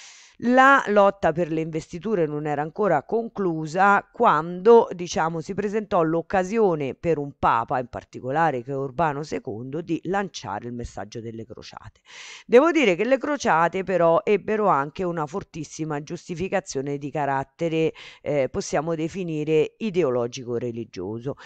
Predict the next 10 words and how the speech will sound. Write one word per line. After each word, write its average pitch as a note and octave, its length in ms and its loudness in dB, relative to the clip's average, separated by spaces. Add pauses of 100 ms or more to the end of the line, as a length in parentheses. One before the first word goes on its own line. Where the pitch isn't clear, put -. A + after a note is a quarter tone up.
(120)
Cioè, F3+ 160 -2
accanto B3 380 0
a D#3+ 60 2
queste E3+ 300 -6
motivazioni D3+ 720 -4
che A2+ 60 -4
ho A2 80 -2
cercato D#3 520 -6
di C3 140 -8
dare D#3 420 2